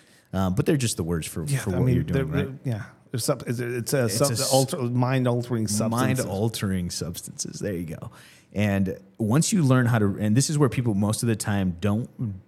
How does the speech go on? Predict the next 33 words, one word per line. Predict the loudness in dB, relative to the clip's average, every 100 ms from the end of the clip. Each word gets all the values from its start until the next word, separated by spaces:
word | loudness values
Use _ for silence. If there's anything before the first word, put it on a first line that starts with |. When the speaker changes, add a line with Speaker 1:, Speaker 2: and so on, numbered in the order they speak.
| _
Speaker 1:
don't | 0 0 0
do | 2 2
it | 4
more | 4 4 4
than | 2 2
once | 0 -2
or | -4
twice | -2 -2 0
'cause | -4
it | -6
freaks | -2 -2 0
them | 0
out | 0 -2
'cause | -6
of | -6
the | -4
lack | -4 -4
of | -6
control. | -6 -4 0
We're | 2
very | 2 0
control-based | 0 -4 -4 -2 -4 -6 -10 -6
animals, | -2 -2 -4 -6
right? | -4 -4 -8 -18 -8 -2
Speaker 2:
Yeah. | -2
Speaker 1:
Humans. | 2 2 2 -4 -8 -10 -20 -6
Speaker 2:
Yeah. | -4 -4 -4
Speaker 1:
And, | -2 0 0
uh, | -4 -8 -12 -6
ge-, | -6 -2
learning | 0 2 4
how | 4 2
to | 2 0